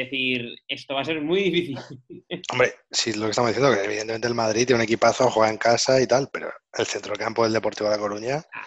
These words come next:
Speaker 1: es brutal.
Speaker 2: Sergio, Mauro Silva, Víctor, Valerón y Fran, es, es,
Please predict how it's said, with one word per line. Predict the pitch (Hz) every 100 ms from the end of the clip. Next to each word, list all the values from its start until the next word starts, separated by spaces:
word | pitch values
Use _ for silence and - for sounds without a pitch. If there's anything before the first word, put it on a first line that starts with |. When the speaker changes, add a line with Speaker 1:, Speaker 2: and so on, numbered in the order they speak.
| -
Speaker 1:
es | 104
brutal. | 104 -
Speaker 2:
Sergio, | - 123 127 131 107
Mauro | 110 113
Silva, | 107 131 123 107 87 -
Víctor, | 127 - 101 90 - _ _
Valerón | 107 104 101 113 117
y | 101
Fran, | - 101 120 175 _ _ _ _ _ -
es, | - -
es, | 87 -